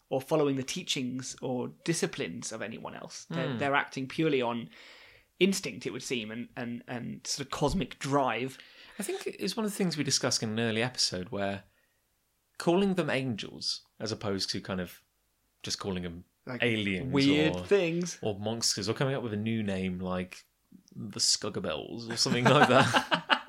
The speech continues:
Speaker 2: The Skuggabell attack.
Speaker 1: Oh no, the Skuggabells are coming.
Speaker 2: Ah.
Speaker 1: Ah, I can't take it seriously. <laughs>
Speaker 2: But, um, yeah, it kind of implies in some way that they are reporting to a higher power.
Speaker 1: Definitely.
Speaker 2: Which, of
Speaker 1: Yeah.
Speaker 2: course, you know,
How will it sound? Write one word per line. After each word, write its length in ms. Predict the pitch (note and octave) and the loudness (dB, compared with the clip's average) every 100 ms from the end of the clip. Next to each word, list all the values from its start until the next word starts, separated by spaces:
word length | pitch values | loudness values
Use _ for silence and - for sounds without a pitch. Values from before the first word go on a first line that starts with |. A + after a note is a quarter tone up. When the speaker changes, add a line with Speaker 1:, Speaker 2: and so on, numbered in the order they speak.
| - - - - - - - - - - | -2 -2 -8 -2 2 4 2 0 -2 6
Speaker 2:
The 120 | E4 | 8
Skuggabell 520 | - C#3+ A#2+ G#2+ G2+ | 8 8 4 6 4
attack. 280 | F#2+ A#2+ G2+ | 4 2 4
Speaker 1:
Oh 160 | G#3 | 2
no, 140 | G#3 G#3+ | 4 2
the 80 | G#3 | 2
Skuggabells 500 | - A3+ A3 G#3 F#3+ | 2 2 4 2 4
are 40 | |
coming. 120 | F3 | 4
Speaker 2:
Ah. 760 | G#3+ G4 G#4+ A3+ - B3 A#3+ A#3 | 6 6 4 4 4 4 4 6
Speaker 1:
Ah, 40 | |
I 60 | G3+ | 6
can't 240 | G#3+ B3 | 6 6
take 160 | B3 G#3 | 6 4
it 100 | C4 | 4
seriously. 540 | B3+ C4+ G#3 G3+ G3 - | 2 4 2 6 8 8
<laughs> 400 | - - A#3+ - | 4 -4 -4 4
Speaker 2:
But, 180 | D3 C#3+ | 6 8
um, 280 | D3+ D3+ D#3 | 6 4 0
yeah, 160 | F#3+ G3 - | -4 -4 -4
it 60 | |
kind 260 | D3 A3 A#3+ | -2 0 0
of 80 | G3 - - | -2 -6 0
implies 720 | F#3 E3+ - F3+ F3 F3+ C#3 | 2 2 0 0 2 2 0
in 60 | B2 | 2
some 180 | - A2+ | 4 4
way 120 | G2+ | 4
that 120 | F#2+ | 2
they 100 | G#2 | 2
are 160 | A2 G#2+ | 4 4
reporting 520 | G2+ - A#2+ - F#2+ F2 - - | 2 0 -2 0 -6 -6 -10 -2
to 100 | A2+ | -2
a 40 | |
higher 220 | F#2+ G2 | 0 -2
power. 320 | F2+ G2 - - | -2 -4 -6 -6
Speaker 1:
Definitely. 420 | C#3+ - - A2+ - - | 0 0 0 -8 -8 -6
Speaker 2:
Which, 100 | - | -2
of 60 | C#3 | 2
Speaker 1:
Yeah. 40 | C3+ | 2
Speaker 2:
course, 160 | A2+ - _ - | 0 -4 _ -8
you 120 | B2+ | -6
know, 140 | F2 | -6